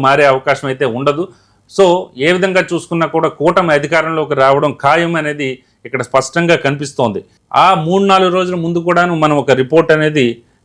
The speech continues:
రిలీజ్ చేయడానికి నేను ప్రయత్నిస్తాను. రైజ్ చాలా మంది క్లయింట్స్ కోసం పనిచేస్తుంది కాబట్టి, సమయాభావం వల్ల ఇంకో రిపోర్ట్ రిలీజ్ చేయగలమా లేదనేది ఒకసారి నేను మీకు అప్డేట్ చేస్తాను. So, ఓవరాల్గా రైజ్ ఇండియన్ పొలిటికల్ రీసెర్చ్ and అనాలిసిస్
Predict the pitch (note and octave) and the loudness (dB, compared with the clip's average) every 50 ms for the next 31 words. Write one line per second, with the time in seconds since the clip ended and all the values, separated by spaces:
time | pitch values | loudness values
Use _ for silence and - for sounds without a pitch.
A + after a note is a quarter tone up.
0 | - A#2 B2+ D3 D#3+ D#3+ - - D3+ C#3+ D3+ D3+ D#3 D#3 C#3 B2+ A#2 B2+ B2+ C3+ | -8 -2 2 2 2 4 4 2 2 2 2 0 -2 -4 -6 -4 -2 0 0 0
1 | C3+ D3+ D3+ C#3 - D3+ C#3+ D3+ E3 - B2+ C#3+ E3+ G3 G3 D#3+ A#2+ G#2+ - _ | 0 -2 -6 -4 -2 -2 -2 -2 -2 -2 -2 0 2 2 0 0 -4 -8 -18 _
2 | - - C#3+ C#3+ D#3+ F3 F#3 F#3 F#3 F#3 F3 D#3 C3 B2 - _ _ _ - C3 | -4 -2 0 0 2 0 0 -2 -4 -4 -4 -6 -6 -8 -10 _ _ _ -6 -4
3 | C#3+ D#3+ E3+ - - - F3 D#3+ - D#3+ C#3+ - C3+ D3 E3+ E3 F#3 E3+ - - | -2 -2 -4 -6 -4 -4 -4 -2 -2 -4 -2 -2 -2 0 0 0 0 0 0 -2
4 | D#3+ D#3 D3 C#3 C#3+ C3+ C3+ C#3 C3 - - C3+ A#2+ B2 - - _ - - - | -4 -6 -2 0 0 0 2 0 -2 0 0 -2 -2 -2 -4 -8 _ -8 -2 0
5 | C#3 D#3+ F3+ F#3+ F#3 D#3+ D3+ D#3 D#3+ D#3+ D#3+ D#3+ D#3+ E3 E3 C#3+ C#3 C3 D3 D3 | 2 4 4 2 2 4 4 4 4 2 2 0 0 0 0 -2 -2 0 0 0
6 | C#3+ D#3 C#3+ C#3 F3+ F#3 F3+ E3 - C3 A2+ - - _ A2 B2 C3+ D3+ E3 D#3 | 0 -2 -2 -2 0 0 0 0 -2 -6 -8 -8 -10 _ -2 0 2 4 2 2
7 | - D3+ D3+ D3+ D#3 D#3+ D#3 D#3 D3+ D3 C#3 C#3 C#3 C#3 D3 D3 D3 D3 C#3 B2+ | 2 2 4 4 6 4 6 4 4 4 6 4 4 4 2 2 0 0 0 0
8 | B2 B2 - _ _ _ _ A2 - - - D3 D3 D3 C#3+ C#3+ C#3+ C#3+ C#3+ C3+ | -2 -2 -4 _ _ _ _ -10 -4 -2 0 0 0 0 -2 -2 -2 -2 -2 -4
9 | B2 A#2 B2 G#2+ G2+ A#2 C3+ D#3 D#3+ D3 - C#3 C3 - - C3+ A#2 B2+ D3+ - | -4 -2 -2 -2 -2 0 0 0 0 0 0 0 0 0 -2 -2 -4 -4 -6 -14
10 | _ _ _ _ _ - G3+ G#3 G3+ F#3+ F#3+ F#3+ - _ _ _ - C3+ D3 E3+ | _ _ _ _ _ 2 4 4 4 4 0 -2 -8 _ _ _ 2 4 4 6
11 | F#3+ G3+ G3+ G3 F#3 F#3+ F3 D3 B2 C3+ D#3 F3+ G3+ G3 D#3+ - - _ _ _ | 6 4 4 2 2 2 0 2 2 2 2 2 0 0 -2 -8 -16 _ _ _
12 | _ - C#3 E3+ F3 F#3 F#3 E3+ C#3+ E3+ E3+ F3 E3+ E3+ F3+ D#3+ D3+ D#3+ E3 D#3+ | _ -10 -6 -2 0 0 -2 -2 -2 -2 -2 0 0 0 -2 0 0 0 0 0
13 | - E3+ - - D#3 D#3 D#3 D#3 D3+ D#3 D3+ C#3+ - B2 G#2+ - | 0 -2 -2 -2 -2 0 0 2 2 2 0 0 -2 -8 -12 -12